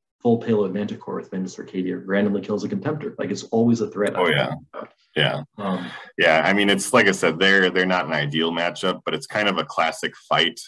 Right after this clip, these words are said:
Speaker 2: of the Rhino Rush versus the Shooting Army. So it's
Speaker 1: Sure.
Speaker 2: like, you know, if the Rhino Rush works, you can just,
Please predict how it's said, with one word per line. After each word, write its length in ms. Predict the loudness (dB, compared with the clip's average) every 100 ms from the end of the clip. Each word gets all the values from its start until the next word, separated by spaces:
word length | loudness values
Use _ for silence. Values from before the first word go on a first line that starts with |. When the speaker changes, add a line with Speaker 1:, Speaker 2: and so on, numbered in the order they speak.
| -20 _
Speaker 2:
of 420 | -2 0 0 -2 -8
the 280 | -4 -2 -2
Rhino 260 | -2 -2 -2
Rush 320 | -2 -2 -4
versus 300 | -8 -8 -8
the 100 | -8
Shooting 300 | -2 0 2
Army. 420 | 2 2 0 -2
So 240 | -6 -4 -2
it's 140 | -2
Speaker 1:
Sure. 140 | -2 -2
Speaker 2:
like, 80 | -2 -8
you 80 | -6
know, 80 | -6
if 100 | -4
the 60 | 2
Rhino 320 | 4 4 6
Rush 260 | 6 4 -2 -16 -4
works, 640 | 4 4 4 -2 -14 -16 -10
you 140 | -8
can 420 | 0 2 2 0 -2
just, 360 | -2 -4 -12